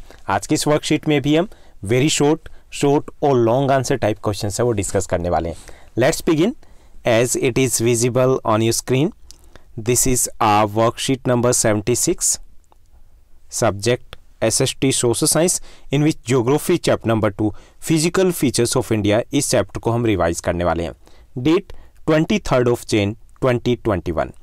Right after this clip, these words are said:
Let's move to the question answers। हमारा जो फर्स्ट क्वेश्चन रहेगा, what is doab?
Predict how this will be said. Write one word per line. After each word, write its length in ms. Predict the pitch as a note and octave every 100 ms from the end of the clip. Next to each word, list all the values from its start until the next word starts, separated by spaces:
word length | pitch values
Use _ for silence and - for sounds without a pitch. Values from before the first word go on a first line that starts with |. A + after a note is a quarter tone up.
| - - - - - C#3
Let's 280 | F3 - F#3
move 240 | F3 F3 F3+
to 80 |
the 140 | E3 E3 C#3
question 280 | C#3 D#3+ D3+
answers। 420 | D#3 G3 A#3+ - - - - - - -
हमारा 280 | D3 D#3
जो 120 | E3+ G3
फर्स्ट 380 | - G3 G#3 -
क्वेश्चन 320 | C3 - A2
रहेगा, 320 | G#2+ G#2+ C#3 - - -
what 400 | A2+ C3 E3 - -
is 260 | B2+ B2+ - G#2+ A2
doab? 360 | F2+ B1 -